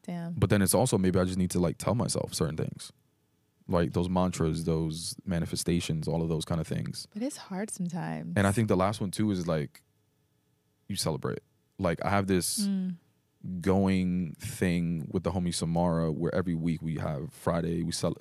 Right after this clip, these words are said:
Speaker 2: our, our weekly wins. So we
Speaker 1: Mm.
Speaker 2: send each other voice notes on, like, three things that we're celebrating for the week.
Speaker 1: I love
Speaker 2: And I
Speaker 1: that.
Speaker 2: think that helps put things into perspective as well.
Speaker 1: Mm.
Speaker 2: And we push ourselves to be like, "Yo, like, I don't have three wins." And we just be like, "No, you do." It doesn't have to be anything big.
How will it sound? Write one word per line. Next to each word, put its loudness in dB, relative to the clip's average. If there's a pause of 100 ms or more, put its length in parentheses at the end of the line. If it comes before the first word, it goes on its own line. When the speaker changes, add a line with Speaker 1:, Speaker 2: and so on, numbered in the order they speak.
Speaker 2:
our, 0
our 0
weekly -6
wins. -6 (600)
So 0
we 2
Speaker 1:
Mm. 0
Speaker 2:
send 2
each 0
other 2
voice 0
notes -2
on, -2
like, -4
three -4
things -2
that -4
we're -4
celebrating -2
for -8
the -4
week. -6 (500)
Speaker 1:
I -6
love -8
Speaker 2:
And 2
I 4
Speaker 1:
that. -4
Speaker 2:
think 0
that 2
helps -4 (140)
put -2
things -4
into -4
perspective -4
as -4
well. 2 (420)
Speaker 1:
Mm. 0
Speaker 2:
And 4
we 6
push 4
ourselves 4
to -4
be 0
like, 4
"Yo, 2
like, -2
I -4
don't -2
have -2
three -4
wins." 0
And -6
we 0
just -6
be -2
like, 0
"No, -4
you 0
do." -2 (760)
It 4
doesn't 6
have 6
to -2
be 4
anything 4
big. 2